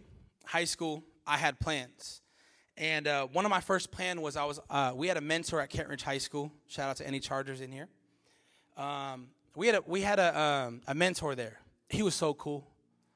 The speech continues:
Light-skinned brother, dreads, would come in just timmed out, like, hat. Like, he was, like, the coolest dude ever. And he'd come sit with all the bad kids. And I'm a pastor. I wasn't a bad kid. Just kidding, I was.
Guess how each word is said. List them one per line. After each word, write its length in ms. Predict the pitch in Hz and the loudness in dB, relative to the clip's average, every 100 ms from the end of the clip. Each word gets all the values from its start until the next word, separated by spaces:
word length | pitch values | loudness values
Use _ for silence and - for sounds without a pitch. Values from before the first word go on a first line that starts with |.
| _ | _
Light-skinned 400 | 143 147 - 147 | -4 -2 -2 -4
brother, 240 | 139 135 131 | 0 0 -2
dreads, 360 | 123 139 131 | 0 0 0
would 100 | 131 | -4
come 240 | - 143 139 | -8 -4 -2
in 160 | 139 | -2
just 240 | 127 - - | -4 -6 0
timmed 320 | 156 147 139 | 0 0 2
out, 340 | 139 147 - | 4 4 2
like, 180 | 135 120 - - | -2 -2 -4 -16
hat. 340 | - 160 160 156 | 4 10 12 12
Like, 180 | 160 - - | 8 6 2
he 60 | - | 8
was, 80 | 240 | 10
like, 100 | 240 | 10
the 60 | |
coolest 320 | - 208 185 170 | 8 8 8 8
dude 120 | 156 | 8
ever. 240 | 147 123 - _ _ _ _ | 8 6 -8 _ _ _ _
And 100 | 170 | 0
he'd 160 | 190 170 | 2 4
come 220 | - 220 | 2 2
sit 220 | 202 208 | -2 -6
with 160 | 175 180 | -4 -4
all 120 | 165 | -4
the 80 | 156 | -2
bad 300 | 147 151 147 | 2 2 2
kids. 320 | - - - | -6 -10 -10
And 100 | 147 139 - | -10 -10 -10
I'm 80 | 160 | -10
a 60 | 151 | -8
pastor. 360 | 135 117 - | -6 -8 -6
I 60 | 120 | -6
wasn't 280 | 120 120 117 | -4 -8 -10
a 40 | |
bad 260 | 113 107 - | -10 -12 -14
kid. 160 | - - - - | -20 -20 -20 -14
Just 160 | 131 | -10
kidding, 160 | - 135 | -4 -2
I 60 | 120 | 0
was. 340 | 120 - - | -2 -6 -18